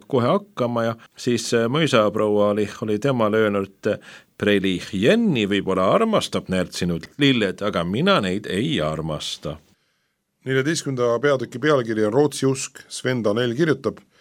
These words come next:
Speaker 2: "Kreeka ortodoksi usku nimetas Eesti tladrurahvas vene usuks ja ortodokse kiriku alla minemist nimetati ka Eesti rootslaste hulgas vene usku minemiseks.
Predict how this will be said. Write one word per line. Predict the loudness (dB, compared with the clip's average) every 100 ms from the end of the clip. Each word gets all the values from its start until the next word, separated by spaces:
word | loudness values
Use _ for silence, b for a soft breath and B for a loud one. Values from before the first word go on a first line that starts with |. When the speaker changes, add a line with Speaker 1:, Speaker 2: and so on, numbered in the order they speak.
| b b b b b
Speaker 2:
"Kreeka | 2 2 4 4
ortodoksi | 4 2 -2 -2 -2
usku | -2 -4 -4 -2
nimetas | 0 -2 -2
Eesti | -4 -4 0
tladrurahvas | 2 4 2 0 -4 -2
vene | 0
usuks | -2 -4 -10 -14 -20 -20 b b b b b b -4
ja | 2 6
ortodokse | 6 6 2 0 0
kiriku | -2 0 0 4
alla | 4 6
minemist | 2 0 0 -4
nimetati | -4 -4 -6 -6 -2
ka | 2 2 2 -4
Eesti | -6 -4 -4 -2
rootslaste | 0 -2 -2 -2
hulgas | 0 -2 -4 -6
vene | -2 0
usku | 0 -2 -4
minemiseks. | -4 -2 -4 -10 -16 -18